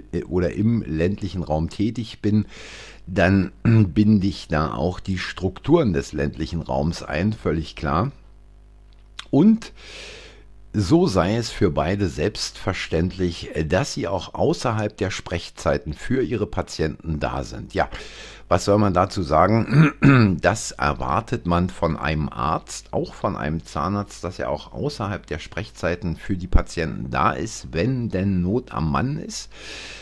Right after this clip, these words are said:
Äh, alles andere, <clears throat> äh, braucht sich also nicht als Arzt oder als Zahnarzt zu bezeichnen. Aber wir kommen jetzt mal weiter. Ähm, er ist also Gründungsmitglied der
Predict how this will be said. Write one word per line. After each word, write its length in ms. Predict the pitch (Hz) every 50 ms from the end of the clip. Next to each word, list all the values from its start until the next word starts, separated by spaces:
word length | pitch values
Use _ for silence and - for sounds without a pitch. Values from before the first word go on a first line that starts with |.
| - - -
Äh, 180 | - 87 95 98 -
alles 300 | - - 98 101 98 -
andere, 580 | - - - 107 117 113 107 101 101 98 95 - - - -
<clears throat> 420 | 110 113 113 110 101 90 69 -
äh, 140 | - 80 95
braucht 400 | 85 80 - 76 87 101 - -
sich 240 | - 95 92 - -
also 180 | - 82 80 85
nicht 240 | 82 92 - 71
als 300 | 71 80 - - - -
Arzt 540 | - 60 67 78 - - - - - - - -
oder 280 | 60 71 80 78 -
als 400 | - 71 - - - - - - -
Zahnarzt 540 | - - 101 101 107 98 80 - - -
zu 120 | - - 60
bezeichnen. 420 | 58 - - 71 65 - 71 69
Aber 200 | - 107 160 165
wir 120 | 156 180 170
kommen 240 | - 120 117 113
jetzt 300 | 107 104 - - - -
mal 320 | 87 80 78 76 69 65 - - - - - - - - - - - - -
weiter. 760 | - 55 69 73 78 98 110 - - 117 110 110 110 113 113 - - - - - - - - - - -
Ähm, 320 | 78 87 87 87 87 - - - 85 90 - - -
er 480 | - 90 107 123 147 170 185 185 - - - -
ist 340 | 76 90 131 - - - -
also 260 | - 80 92 90 104
Gründungsmitglied 1040 | 95 78 85 90 139 156 165 151 135 - - - 113 123 120 - - 110 110 107 -
der 320 | 90 87 87 85 78 -